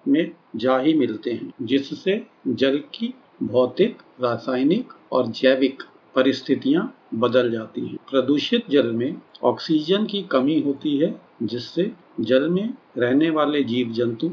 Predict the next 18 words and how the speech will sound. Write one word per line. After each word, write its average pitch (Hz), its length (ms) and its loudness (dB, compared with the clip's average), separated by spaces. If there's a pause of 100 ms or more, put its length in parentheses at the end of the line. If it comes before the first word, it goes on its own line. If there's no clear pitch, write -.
(160)
मर 120 280 0
सकते 151 480 -2
हैं। 175 240 -6 (200)
हमारे 135 400 4
समुद्रों 147 640 2
में 131 260 0 (240)
प्लास्टिक 139 600 2
की 143 160 0
मात्रा 120 540 0 (280)
लगातार 143 580 4
बढ़ती 123 400 0
जा 117 200 0
रही 113 260 -6
है। 110 180 -14 (160)
एक 175 280 4
अध्ययन 151 400 0
के 165 160 0
अनुसार 123 680 -4